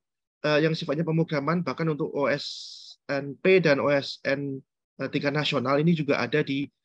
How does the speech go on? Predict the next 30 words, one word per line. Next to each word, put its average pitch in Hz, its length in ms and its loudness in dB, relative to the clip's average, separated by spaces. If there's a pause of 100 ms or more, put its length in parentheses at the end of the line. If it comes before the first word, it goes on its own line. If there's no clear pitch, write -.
sistem 139 320 -4
T - 80 0
L 139 80 0
X, - 240 -2
ya, 135 160 -4
bisa 127 240 0
dikerjakan 135 560 -2
secara 127 400 -4
langsung 123 400 -4
di 127 80 -4
sana, 139 400 -2 (400)
submit 151 640 -2
ya, 139 160 0
dan 123 160 -4
kemudian 127 320 0
nanti 127 80 2
akan 135 240 -2
dicek 131 400 -4 (480)
dan 131 240 0
nanti 135 400 0
adik-adik 127 400 -2
bisa 123 160 -2
langsung 123 240 -4
melihat 117 480 -6
jawabannya 117 640 -2
apakah 123 240 -6 (320)
benar 123 320 0
atau 117 160 -2
tidak. - 400 -6
Jadi 139 320 -2